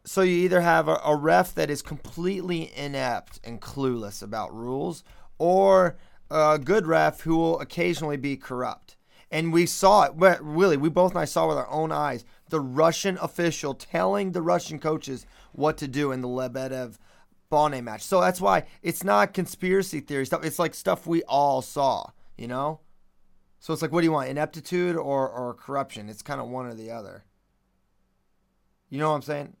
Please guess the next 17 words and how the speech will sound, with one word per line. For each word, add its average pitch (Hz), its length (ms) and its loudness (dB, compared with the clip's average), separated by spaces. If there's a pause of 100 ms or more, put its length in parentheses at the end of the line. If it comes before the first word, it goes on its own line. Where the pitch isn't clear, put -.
(240)
Can 131 100 -16
you 127 80 -6
hear 143 140 -6
me, 151 100 -6
Willie? 147 300 -6 (1800)
Oh, 151 220 -2
no, 151 180 -4
I 127 100 -4
lost 160 420 -6
him. 104 180 -20 (1120)
Where'd 165 220 -4
he 147 80 -4
go? 135 180 -2
We've 156 200 -4
been 156 140 -4
having, 139 380 -4
uh, 123 320 -6